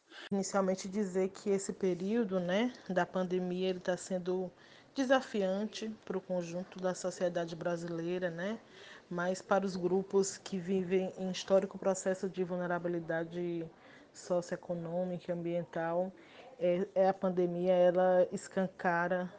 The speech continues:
os grandes problemas, né? Ela escancara o nível de desigualdade que impera no nosso país, né? Então, s-,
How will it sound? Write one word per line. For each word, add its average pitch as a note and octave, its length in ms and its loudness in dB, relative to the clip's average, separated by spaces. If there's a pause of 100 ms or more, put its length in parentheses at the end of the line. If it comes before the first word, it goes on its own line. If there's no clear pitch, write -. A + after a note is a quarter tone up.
(140)
os F3+ 160 -2
grandes F#3 460 0
problemas, E3+ 840 0
né? G3 320 -2 (100)
Ela F3 220 0
escancara F3 1000 0 (400)
o G3 80 4
nível F#3+ 460 4
de F3 120 -2
desigualdade F3 1120 4
que - 140 -8
impera F3 580 6
no F3 160 -2
nosso F3 220 2
país, E3+ 580 -2
né? F3 220 -2
Então, F#3 500 0 (420)
s-, - 280 -4